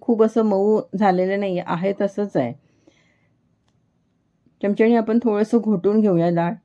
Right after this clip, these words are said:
म्हणजे ती व्यवस्थित एकजीव होईल. जर तुम्हाला टिफिन करता करायची असेल तर थोडंसं अजून जास्त वेळ शिजवून ते तुम्ही घट्ट करू शकता, पण मी थोडं पातळ केलं आहे. भातासोबत खाण्याकरता मस्त लागतं, गरम गरम भातासोबत. शेवटी थोडीशी कोथिंबीर घालायची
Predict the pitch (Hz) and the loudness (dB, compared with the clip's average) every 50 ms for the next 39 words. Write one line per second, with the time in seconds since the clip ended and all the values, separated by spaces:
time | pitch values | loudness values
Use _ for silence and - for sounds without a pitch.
0 | _ _ _ _ _ _ _ _ - 196 185 196 190 214 208 202 190 175 190 202 | _ _ _ _ _ _ _ _ -8 -6 -4 -2 0 0 0 2 2 0 0 0
1 | 202 - 208 214 - 180 180 170 175 185 196 196 190 175 180 180 180 185 190 185 | -2 -4 -4 -2 -2 -2 -2 -2 -2 -2 -2 -2 -2 -2 -4 -2 -2 -4 -2 -2
2 | 190 190 185 185 185 185 190 185 196 196 185 202 190 190 180 196 180 175 196 196 | -4 -4 -2 -2 -2 -4 -4 -4 -4 -4 -2 -4 -4 -2 0 0 0 0 -2 -2
3 | 202 202 180 185 185 175 - 208 185 180 180 170 165 175 196 - 202 180 175 175 | -2 0 0 0 0 0 -2 -2 -2 -2 -2 -4 -6 -6 -6 -6 -6 -4 -4 -4
4 | 185 - 208 - - 185 180 202 220 226 214 190 - - - 196 190 185 185 196 | -4 -4 -6 -4 -4 -4 -4 -2 -2 -2 -2 -2 -4 -4 -4 -2 -2 0 -2 -4
5 | 208 - 185 170 185 185 190 202 190 - 180 185 214 - _ _ _ _ _ _ | -4 -6 -6 -6 -4 -6 -6 -6 -6 -6 -6 -6 -8 -10 _ _ _ _ _ _
6 | _ _ _ _ - - 180 254 - - 208 208 196 196 185 202 220 - 220 165 | _ _ _ _ -8 -4 -4 -4 0 2 0 2 2 2 0 0 0 0 -2 -2
7 | - - 165 170 180 180 190 196 185 214 190 196 196 202 175 165 - 180 185 208 | -2 -2 -2 -2 -2 -4 -4 -4 -2 0 0 0 0 -2 -2 0 0 0 0 2
8 | 214 - 180 160 170 175 185 208 190 165 - 180 185 180 202 185 175 190 185 - | 0 -2 -2 0 0 0 0 -2 -2 -2 -2 -4 -4 -4 -4 -4 -4 -4 -4 -4
9 | 226 196 180 175 185 180 190 185 175 196 190 190 196 202 - - 214 196 175 170 | -4 -4 -2 -2 -2 -2 -4 -4 -4 -4 -6 -6 -6 -6 -4 -4 -2 -2 -4 -4
10 | - 175 180 180 170 165 165 175 170 170 175 185 202 202 175 147 - 170 175 175 | -6 -6 -4 -2 -2 -2 -2 -2 -2 -2 -2 -2 -2 -4 -6 -4 -6 -6 -6 -6
11 | 180 170 165 175 175 - _ _ _ _ _ _ _ _ _ _ _ - - 202 | -6 -6 -6 -8 -10 -12 _ _ _ _ _ _ _ _ _ _ _ -4 -2 0
12 | 190 214 214 247 214 196 202 233 - 240 214 - 190 175 - - 208 202 202 208 | 0 0 0 2 2 2 2 0 0 -2 0 0 -2 -2 -2 -2 -2 0 0 2
13 | 208 214 208 190 165 165 165 165 165 175 | 2 2 2 2 2 0 -2 -2 -4 -6